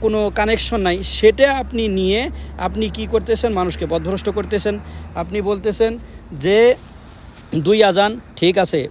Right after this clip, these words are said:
বুখারী শরীফের, আহ, নশত বারো নম্বর হাদিস, যেখানে হযরত উসমান রাদিয়াল্লাহু তাআলা আনহুর জামানাত এই আজান, আজানটা আরম্ভ করা হয়েছে, সেটা আছে।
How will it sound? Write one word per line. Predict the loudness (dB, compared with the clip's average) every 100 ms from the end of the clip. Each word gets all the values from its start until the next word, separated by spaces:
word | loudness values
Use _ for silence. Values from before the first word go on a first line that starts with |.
| -6
বুখারী | -2 0 0
শরীফের, | -2 -2 -2 -2
আহ, | -4 -6 -2 2 2 2
নশত | 0 0 -4
বারো | 0 2 2
নম্বর | 0 -2
হাদিস, | -2 -2 -2 -4 -12 -18 -20 -20 -6
যেখানে | -4 0 0 0
হযরত | -2 -2 -2
উসমান | -4 -4 -4
রাদিয়াল্লাহু | -4 -2 -2 0 -2
তাআলা | -2 -4 -2
আনহুর | -4 -4
জামানাত | -4 -4 -4 -4
এই | -4 -4
আজান, | -2 -2 -2 -2
আজানটা | -2 0 0 -2 -4
আরম্ভ | -2 0 2 2 2
করা | 0 2
হয়েছে, | 2 2 -2
সেটা | -2 -2 0
আছে। | 2 2